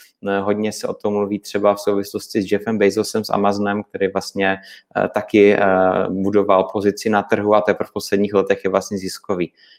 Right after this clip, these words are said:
Jo, eh, dlouhou, dlouhou dobu vlastně Amazon nevykazoval žádnou, žádný zisky, jenom ty tržby.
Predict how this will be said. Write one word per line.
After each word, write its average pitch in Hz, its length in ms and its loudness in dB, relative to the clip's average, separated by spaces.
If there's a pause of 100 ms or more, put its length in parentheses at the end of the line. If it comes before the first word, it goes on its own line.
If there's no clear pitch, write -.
(120)
Jo, 92 260 -2
eh, 90 220 -4
dlouhou, 98 520 4
dlouhou 101 500 2
dobu 101 300 2
vlastně 101 340 -4
Amazon 95 760 -4
nevykazoval 98 720 0
žádnou, 95 600 0 (100)
žádný 98 260 0
zisky, 127 500 2
jenom 98 220 2
ty 98 140 -2
tržby. 98 420 2